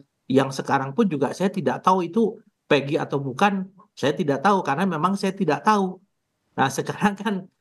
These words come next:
ya saya lihat memang banyak sekali yang polemik-polemik ataupun hal-hal yang membuat masalah ini menjadi semakin rumit. Sementara saya yakin penyidik di Polda itu mereka sudah siap ya, sudah siap tentunya untuk membuktikan.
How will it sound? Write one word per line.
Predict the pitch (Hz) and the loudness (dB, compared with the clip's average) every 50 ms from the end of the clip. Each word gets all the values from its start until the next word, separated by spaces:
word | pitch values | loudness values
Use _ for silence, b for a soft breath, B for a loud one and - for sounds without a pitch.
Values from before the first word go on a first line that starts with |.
| _ _ _ _ _ _ _ | _ _ _ _ _ _ _
ya | - 131 175 151 156 156 143 - | -4 0 4 4 4 4 2 0
saya | - - 170 151 156 | -2 -2 0 0 2
lihat | 160 185 214 208 - | 2 2 0 0 -2
memang | 170 160 185 196 190 160 | -2 0 0 0 0 0
banyak | 139 139 151 170 170 | -2 -2 -2 -2 -4
sekali | 165 - - 147 143 165 196 196 175 | -6 -2 0 2 2 2 2 0 0
yang | 151 143 139 131 123 - _ | -2 -2 -4 -6 -10 -6 _
polemik-polemik | - 151 147 143 139 156 147 147 - 143 135 135 139 170 202 208 - - - b b b b b | 2 2 2 2 0 -2 -2 0 0 2 2 2 4 4 2 2 0 -4 -20 b b b b b
ataupun | b - 143 135 - 139 139 - 180 196 196 190 170 | b 0 0 2 0 -2 0 2 2 2 2 2 0
hal-hal | 135 135 151 135 139 - 139 170 185 185 170 | 2 2 2 2 0 0 0 0 0 0 0
yang | 156 151 143 143 131 | -2 -2 -4 -4 -4
membuat | 151 139 135 135 135 135 151 185 202 - - - | -4 -2 -2 0 2 2 2 2 2 -2 -8 -10
masalah | 165 135 135 135 151 143 135 139 | -8 -6 -2 0 0 0 0 -2
ini | 139 143 160 196 185 | -4 -2 0 0 0
menjadi | 165 139 123 127 135 165 | 0 0 -2 -2 -2 -2
semakin | 160 - 135 135 127 113 - - 180 180 175 180 - b b b b b b b | -2 -2 0 0 0 0 0 0 0 0 -2 -2 -6 b b b b b b b
rumit. | 185 202 185 160 151 - | 4 4 4 2 -2 -4
Sementara | - - 151 151 151 143 143 139 147 202 220 | -4 -2 -2 0 0 2 2 4 4 4 2
saya | 208 196 170 160 147 131 117 | 0 0 0 2 2 2 0
yakin | - - - 214 220 214 | -2 -2 -2 0 0 0
penyidik | 214 - 147 151 147 143 135 208 214 220 - - _ _ _ _ _ _ _ _ | 0 -2 -2 -2 -2 0 0 0 0 -2 -4 -20 _ _ _ _ _ _ _ _
di | - 139 147 | 2 2 4
Polda | 143 151 135 131 123 135 | 4 4 2 2 2 2
itu | 123 131 139 143 214 | 0 0 2 2 2
mereka | 185 175 151 151 156 208 214 214 | 2 2 -2 -2 -2 -4 -4 -4
sudah | - 160 147 147 | -2 -2 -2 -2
siap | 147 147 - - 185 175 175 - - 120 | -2 -4 -2 0 0 0 -2 -4 -6 -4
ya, | 127 151 - | -4 -4 -6
sudah | - - - 135 135 123 127 | -6 -6 -4 -2 0 -2 -2
siap | - - 175 185 185 - | -2 -2 -2 -2 -2 -4
tentunya | 147 127 127 123 131 143 170 156 | -6 -6 -4 -4 -2 -2 -2 -2
untuk | 147 143 156 160 160 | -2 -2 -2 0 0
membuktikan. | 147 139 143 147 147 143 196 185 - 175 156 143 139 139 | 0 0 0 0 0 0 0 0 0 0 -2 -2 -2 -6